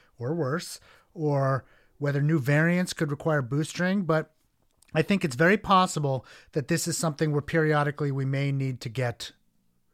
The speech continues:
another shot. The good news is that it's hardest to make the first shot. After that, it's, it, it gets easier. And so, like, with fl-, like, for instance, with flu, we created, like, a new vaccine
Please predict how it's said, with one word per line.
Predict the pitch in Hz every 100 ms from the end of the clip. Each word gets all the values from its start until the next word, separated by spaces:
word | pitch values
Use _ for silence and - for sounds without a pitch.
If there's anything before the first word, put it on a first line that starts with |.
| _ _ -
another | 143 120 117
shot. | 104 - 113 98 - - - _
The | 160
good | 175 254
news | 254 220 180
is | 190 175 147
that | 156 151 - - _ 151 -
it's | 175
hardest | - 214 226 190 -
to | 170
make | 160 -
the | 151
first | - 156 -
shot. | - 135 110 - - _ _ -
After | 190 226 233
that, | 196 185 202 160 139
it's, | 185 160 - -
it, | - 175 - -
it | 180
gets | 196 175 - -
easier. | 202 196 202 226 233
And | 240 185 156
so, | 196
like, | 170 170
with | 180 214
fl-, | - 220
like, | 214 170
for | 226
instance, | 202 151 175
with | 170
flu, | - 269 226 135 - - - 165
we | 233
created, | - 277 247 202
like, | 202 185
a |
new | 156 190
vaccine | 226 208 185 254 214